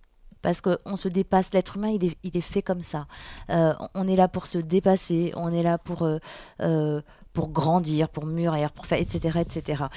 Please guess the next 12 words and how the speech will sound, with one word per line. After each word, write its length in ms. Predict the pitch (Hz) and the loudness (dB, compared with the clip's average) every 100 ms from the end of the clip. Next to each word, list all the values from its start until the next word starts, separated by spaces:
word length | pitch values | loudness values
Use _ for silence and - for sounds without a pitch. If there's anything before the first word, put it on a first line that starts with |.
| - - - | -14 -8 -4
Et 80 | |
donc, 180 | 185 269 | -2 -2
ça 120 | - | 0
s'applique 440 | 208 190 - 190 185 | 2 0 0 -2 0
aussi, 360 | 175 - 320 - - | 0 0 -4 -4 -2
évidemment, 720 | 190 180 196 180 170 175 247 339 - - - _ - - _ - - - - | 0 0 0 4 4 4 -4 -4 -16 -20 -20 _ -20 -20 _ -20 -20 -16 0
à 120 | 165 | 2
l'être 320 | 165 160 - | 2 0 -2
humain, 320 | 160 156 254 370 - - - | -8 -2 -4 -4 -18 -20 -4
à 120 | 156 | -2
la 140 | 156 | 0
santé, 600 | 151 - 147 147 - 277 | -2 -4 -6 -10 -4 -4